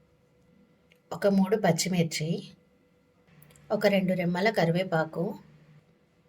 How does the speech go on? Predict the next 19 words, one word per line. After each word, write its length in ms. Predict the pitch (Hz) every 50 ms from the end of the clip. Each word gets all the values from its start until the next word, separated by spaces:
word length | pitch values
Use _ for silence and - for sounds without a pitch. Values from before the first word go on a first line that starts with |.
| _ -
టేస్ట్‌కి 420 | 233 214 202 190 196 202 196 202 214 214
సరిపడా 380 | 202 175 170 170 165 170 175 196 196 -
సాల్ట్, 440 | 180 160 151 156 165 165 165 151 147 151 175 233 277 - - - _ _ _ _ _ _ _ -
కారం, 440 | 202 185 180 175 170 151 151 156 170 214 196 - - - _ _ _ _ _ _ _ _ _ _ _ _ _ _ _ _ _ -
పసుపు, 480 | - 190 180 196 196 - - - 156 156 160 180 220 - - - _ _ _ _ _ _ _ _ _ _ _ _ _ _ -
కొద్దిగా 360 | - 190 165 - 202 202 233 233 220
అల్లం 200 | 180 185 190 190 190
వెల్లుల్లి 320 | 185 180 180 175 165 160 156 151
పేస్ట్, 360 | 151 160 - - - - - - _ _ _ _ _ _ _ - _ _ _ _ _ _ _ - - _ - - 208
ధనియాల 340 | 185 180 180 185 185 196 208 208 -
పొడి, 240 | 151 143 151 147 165 214 247 - - - - _ _ _ _ _ _ _ _ _ _ - - - _ - _ _ _ _ - 208 214
ఆయిల్. 320 | 214 202 170 143 139 - - - - - - - - - - - _ _ - - - - - - - - _ _ _ _ _ _ -
మరి 160 | - 220 208 202 202
ఈ 20 | 196 185
కర్రీ, 200 | 185 175 - - - - _ -
కర్రీ 240 | 202 185 175 202 226 240 202 185
ఎలా 120 | 196 208 208 214
చేయాలో 400 | 202 196 190 185 180 175 202 233 233 -
step 180 | - 185 170